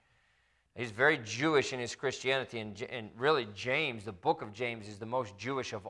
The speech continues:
all of the epistles, which is another reason why it's very likely that this James, the brother of Jesus, was the one who wrote the book of James,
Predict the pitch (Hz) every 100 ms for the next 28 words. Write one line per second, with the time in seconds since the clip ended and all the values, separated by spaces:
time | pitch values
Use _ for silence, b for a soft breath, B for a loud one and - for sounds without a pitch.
0 | - 117 143 147 123 113 113 - 147 104
1 | 92 - b b - 117 120 117 123 151
2 | 131 113 120 104 110 113 117 110 104 b
3 | b b _ 117 95 101 143 135 107 107
4 | 104 101 101 101 113 147 127 110 120 110
5 | 113 107 104 123 113 110 98 143 123 117
6 | - 117 101 110 117 110 110 123 123 107
7 | 98 113 104 101 120 113 104 -